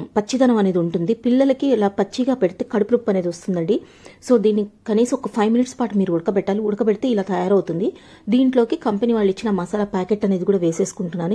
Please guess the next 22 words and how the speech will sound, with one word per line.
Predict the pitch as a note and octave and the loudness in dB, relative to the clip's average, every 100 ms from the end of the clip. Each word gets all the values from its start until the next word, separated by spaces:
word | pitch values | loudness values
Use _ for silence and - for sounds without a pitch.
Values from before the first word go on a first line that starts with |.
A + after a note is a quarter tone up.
| B3 | 0
ఇది | A3+ G3+ | 2 4
ఉండలు | G#3 A#3 G#3+ | 4 2 0
లేకుండా | G3+ F#3+ - | -2 -4 -4
చక్కగా | G#3 - G#3+ G#3+ G3 | -6 -2 -2 -2 -4
కలిపేసేసుకోవాలండి. | F3 G3+ G3 E3 F3+ E3 D#3+ A3+ - - - - - - | 0 0 0 -4 -2 -2 -2 -4 -6 -14 -20 -20 -14 -2
ఆ | G3 F#3 | -2 0
మ్యాగీలోకి | F#3 G#3+ G#3 F#3 | 0 0 0 -4
మొత్తం | - - G3 | -6 -4 -4
కలిసేలా | - G3+ F#3+ | 0 0 0
కలుపుకోవాలి. | F3+ E3 - E3+ E3 A#3 - _ - _ _ - _ _ _ - - | -6 -6 -2 0 0 -2 -6 _ -20 _ _ -20 _ _ _ -20 -4
So, | G#3+ | -2
చూస్తున్నారు | G#3+ G#3 G#3 F#3 | 0 0 0 0
కదా, | F3 E4 - - - - B3 | 0 -2 -6 -18 -20 -4 2
ఇలా | C#4 C4 | 2 4
కలుపుకున్న | G3+ - F#3 | 2 0 -2
తర్వాత | F#3 E3+ E3+ D4+ F4 | -2 -2 -2 -4 -4
చీజ్ | - C#4 C#4+ | -2 -2 0
స్లైస్ | C4 G#3 G#3 - | 2 2 2 0
ఉంది | F#3+ F#3 | 0 0
కదా, | C4+ - | -2 0
దాన్ని | A3 G#3 | 2 4
నేను | G3+ | 2